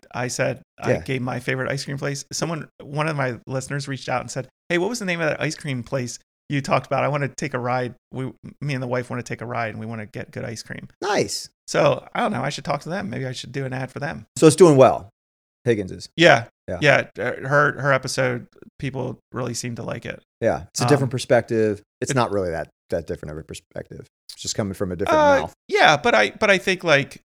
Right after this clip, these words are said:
Speaker 1: it adds, it adds, like, a, no, it is a different perspective.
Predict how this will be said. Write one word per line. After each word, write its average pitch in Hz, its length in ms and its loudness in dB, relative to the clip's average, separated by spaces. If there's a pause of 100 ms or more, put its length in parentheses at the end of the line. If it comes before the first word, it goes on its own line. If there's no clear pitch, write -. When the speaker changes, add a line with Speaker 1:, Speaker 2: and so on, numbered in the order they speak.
Speaker 1:
it 151 160 0
adds, 135 500 2
it 131 140 -2
adds, 123 360 2
like, 120 260 -6
a, 113 420 -4 (960)
no, 339 100 2
it 247 80 2
is 269 120 -6
a - 60 -6
different 120 280 -4
perspective. - 640 -8